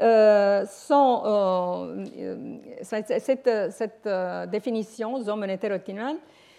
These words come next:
euh, provient de deux articles, euh, qui sont sortis au début des années soixante, rédigés par Mundell et McKinnon. En fait, Mundell, c'est un économiste américain qui a eu les premiers,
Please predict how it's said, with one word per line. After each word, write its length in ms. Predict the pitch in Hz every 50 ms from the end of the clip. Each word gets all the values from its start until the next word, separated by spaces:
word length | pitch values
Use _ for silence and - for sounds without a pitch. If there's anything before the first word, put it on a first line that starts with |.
| _ _ _ - -
euh, 120 | 233 233
provient 400 | 226 - - 277 277 302 330 349
de 120 | 330 285 254
deux 240 | 233 294 311 294
articles, 680 | 311 262 254 - - - 247 262 285 277 - 294 285 311 320 330 320 - -
euh, 220 | - 220 214 214 208
qui 160 | - 254 220
sont 160 | - 277 262
sortis 420 | 254 - 269 254 262 - - 277 277
au 60 | 254
début 380 | 214 - 214 190 190 214 240 226
des 200 | 196 196 185 208
années 220 | 196 202 196 190
soixante, 680 | - - 190 185 180 - - 254 254 277 302 330 330 -
rédigés 600 | - 226 226 247 240 233 254 247 240 254 277 277
par 320 | 277 269 - 208 196 196 190
Mundell 500 | 233 254 269 254 254 233 254 254 262 247
et 60 | 220
McKinnon. 600 | 196 190 196 - _ - 233 208 190 170 160 151 - 170
En 80 | 180
fait, 320 | 180 - 285 262 254 254 254
Mundell, 480 | 208 202 202 208 208 226 254 262 269
c'est 200 | 247 - 185 -
un 80 | 202 180
économiste 440 | 180 185 208 202 208 220 214 220 208
américain 560 | 185 190 190 180 196 202 _ - 285 302 285
qui 140 | - 233 190
a 60 | 190
eu 100 | 220 226
les 140 | 208 180 175
premiers, 440 | - 214 220 214 208 208 202 -